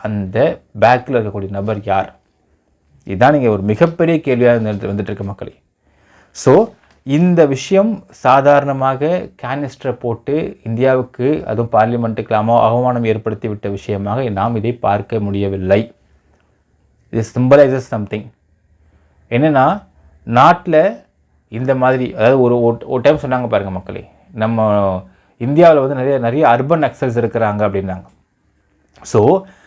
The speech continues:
இந்த மாதிரியான ஒரு, ஒரு விஷயத்தை செய்யறதுக்கு இந்த மாதிரி பேக்ரவுண்ட்ல இப்ப நம்ம கால-, போன வீடியோ பார்த்தா தெரிஞ்சிருக்கும். இதுல மாட்டின ஆறு பேரும் பார்த்தீங்கன்னா, ஏதாவது ஒரு ரூபத்துல, அ, சொசைட்டி மேலேயும்,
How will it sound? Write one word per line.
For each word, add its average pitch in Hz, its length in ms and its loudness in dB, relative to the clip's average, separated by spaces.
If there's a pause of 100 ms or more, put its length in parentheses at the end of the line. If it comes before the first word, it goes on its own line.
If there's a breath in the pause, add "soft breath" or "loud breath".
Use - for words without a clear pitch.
(180 soft breath)
இந்த 143 260 0
மாதிரியான 151 920 2
ஒரு, 107 800 0 (200)
ஒரு 113 220 0
விஷயத்தை 143 420 0
செய்யறதுக்கு 131 800 0 (400)
இந்த 127 300 0
மாதிரி 127 300 2
பேக்ரவுண்ட்ல 123 800 0
இப்ப 117 180 -8
நம்ம 113 160 -6
கால-, 117 500 0
போன 135 160 4
வீடியோ 156 180 6
பார்த்தா 139 220 2
தெரிஞ்சிருக்கும். 123 600 -4 (680)
இதுல 139 300 4
மாட்டின 214 280 4
ஆறு 185 340 6
பேரும் 202 280 2
பார்த்தீங்கன்னா, 135 680 -2
ஏதாவது 160 420 4
ஒரு 185 180 2
ரூபத்துல, 156 400 -2 (600)
அ, 120 100 -2
சொசைட்டி 156 460 0
மேலேயும், 135 640 -2